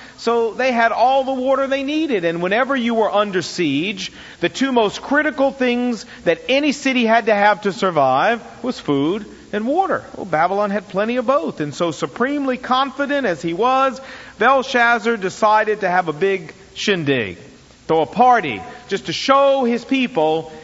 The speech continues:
how absolutely confident he was Babylon would never fall. The party consisted of thousands of his nobles.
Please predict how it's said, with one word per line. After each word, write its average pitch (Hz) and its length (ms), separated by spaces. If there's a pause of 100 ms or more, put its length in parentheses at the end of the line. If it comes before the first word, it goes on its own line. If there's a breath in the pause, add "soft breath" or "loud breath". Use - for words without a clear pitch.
(140 loud breath)
how 170 260
absolutely 220 720
confident 226 760
he 208 80
was 160 340
Babylon 151 540
would 143 160
never 135 240
fall. 120 520 (960)
The - 80
party 208 360
consisted 180 540
of 143 100
thousands 202 640
of 147 80
his 135 160
nobles. 196 560